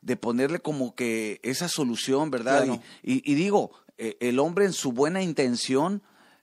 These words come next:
Speaker 1: ah, hace todo lo que está dentro de su
Speaker 2: Sí.
Speaker 1: alcance, ¿no? Hay lugares donde tratan de ayudar a la, a la, a las adicciones,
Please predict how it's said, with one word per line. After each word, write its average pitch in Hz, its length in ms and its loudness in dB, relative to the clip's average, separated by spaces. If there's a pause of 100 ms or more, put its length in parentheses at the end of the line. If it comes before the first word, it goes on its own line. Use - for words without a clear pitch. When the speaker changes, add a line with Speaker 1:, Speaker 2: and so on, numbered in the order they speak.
(100)
Speaker 1:
ah, 92 300 -6
hace 127 260 -2
todo 170 280 2
lo 151 120 2
que - 80 -8
está 135 200 0
dentro 139 240 0
de 139 60 0
su 135 120 2
Speaker 2:
Sí. 127 60 2
Speaker 1:
alcance, 127 400 -2
¿no? 113 100 -2
Hay 131 180 0 (200)
lugares 110 400 -2
donde 104 300 -4 (240)
tratan 123 320 -2
de 113 80 -2
ayudar 107 300 0
a 127 60 0
la, 110 120 -2
a - 140 -8
la, 95 180 -2
a 95 260 -4
las 95 180 -6
adicciones, 117 1080 -2